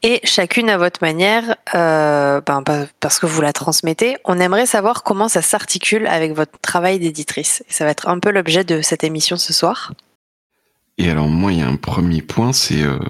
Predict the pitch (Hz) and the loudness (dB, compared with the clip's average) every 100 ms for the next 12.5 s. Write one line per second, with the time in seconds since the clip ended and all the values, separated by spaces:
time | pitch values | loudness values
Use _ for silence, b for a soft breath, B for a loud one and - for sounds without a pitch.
0 | - - 85 - 87 123 110 - - - | -4 -2 0 0 0 0 0 -4 -4 0
1 | 73 - - - _ - - - - 85 | 0 0 -4 -8 _ -6 -6 -6 -2 0
2 | 87 - - - - - - _ B B | 0 -2 -4 -4 -4 -6 -10 _ B B
3 | B B B B _ - 85 76 73 135 | B B B B _ -8 -2 0 0 0
4 | 151 87 76 - 101 - 95 98 107 90 | 0 0 -2 0 -2 0 0 2 2 2
5 | 85 - 76 80 - 78 78 69 64 76 | 0 0 0 0 -2 -2 0 2 2 0
6 | 78 - - - 78 73 67 95 - _ | -2 -4 -4 0 0 0 0 0 -4 _
7 | _ _ 95 - - - 92 101 76 - | _ _ -4 -4 -8 -4 0 0 -2 -10
8 | - 90 120 110 104 98 90 82 - 87 | -6 -2 0 0 0 -2 0 -4 -2 0
9 | 90 80 69 - B B B B B 92 | 0 -2 -6 -8 B B B B B 0
10 | 110 113 110 - - 98 - 104 98 - | 0 0 -4 -2 0 0 -2 -6 -6 0
11 | 104 - - 85 78 - - - 87 78 | 0 -2 -4 -2 -2 -4 -4 0 0 0
12 | - 73 78 110 165 | -2 0 2 0 0